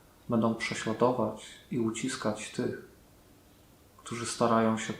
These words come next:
żyć pobożnie w Chrystusie Jezusie. A Biblia mówi: każdy, kto próbuje żyć w Chrystusie Jezusie pobożnie,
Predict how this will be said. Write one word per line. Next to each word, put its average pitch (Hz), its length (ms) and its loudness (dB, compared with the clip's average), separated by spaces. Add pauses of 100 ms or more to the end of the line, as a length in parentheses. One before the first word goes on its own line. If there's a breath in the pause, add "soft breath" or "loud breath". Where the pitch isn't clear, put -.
żyć 120 360 0
pobożnie 110 580 2
w - 80 -10
Chrystusie - 540 -6
Jezusie. 110 480 -4 (400 loud breath)
A 127 80 -2
Biblia 127 380 4
mówi: 117 340 0
każdy, 151 460 4
kto 113 200 -4
próbuje 117 520 0
żyć 120 440 -4 (840)
w - 100 -14
Chrystusie 123 540 -2
Jezusie 120 380 2
pobożnie, 127 680 -2